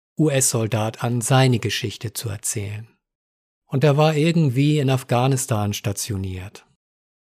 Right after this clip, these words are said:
Und Tage vorher gab es so Selbstmordattentäteranschläge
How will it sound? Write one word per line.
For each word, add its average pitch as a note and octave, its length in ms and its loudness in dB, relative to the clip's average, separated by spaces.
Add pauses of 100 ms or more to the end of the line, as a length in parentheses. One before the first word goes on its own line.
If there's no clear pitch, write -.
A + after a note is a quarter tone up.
(140)
Und C#3+ 480 0 (160)
Tage C#3+ 400 4
vorher C#3+ 540 2
gab B2+ 280 0
es C3+ 120 -4
so C#3+ 100 -2
Selbstmordattentäteranschläge A#2 2500 -2